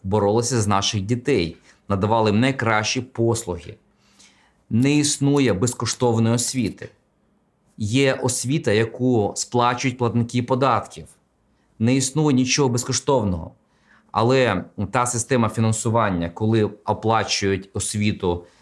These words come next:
чиновникам, платники податків, вона не створює якісну освіту. Тому якщо ми хочемо мати якісну освіту, нам потрібно, щоб ця сфера була приватною. І вона повинна оплачуватися безпосередньо батьками цих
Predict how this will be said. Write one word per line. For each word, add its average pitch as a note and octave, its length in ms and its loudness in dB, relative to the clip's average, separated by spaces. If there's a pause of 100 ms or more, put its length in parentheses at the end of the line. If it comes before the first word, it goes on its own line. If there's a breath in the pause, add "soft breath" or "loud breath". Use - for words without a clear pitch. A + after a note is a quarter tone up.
чиновникам, F#2 640 0
платники G2 280 -4
податків, G2+ 560 -2
вона A#2 240 2
не B2 120 4
створює B2+ 460 0
якісну A2 560 -2
освіту. C3 520 -4 (920)
Тому A#2 180 2
якщо A#2+ 280 2
ми A2 80 2
хочемо G#2 440 0
мати G#2 260 0
якісну G2 400 -2
освіту, A2 340 -2
нам F#2+ 160 0
потрібно, G#2+ 260 -2
щоб F#2 180 -4
ця - 160 -4
сфера A#2 300 0
була G2+ 200 2
приватною. G2+ 920 0 (640 soft breath)
І G2+ 60 -4
вона A2 220 2
повинна G#2 520 0
оплачуватися G2 880 -2
безпосередньо A2+ 1200 0 (420 loud breath)
батьками G#2+ 760 0
цих G2+ 520 -6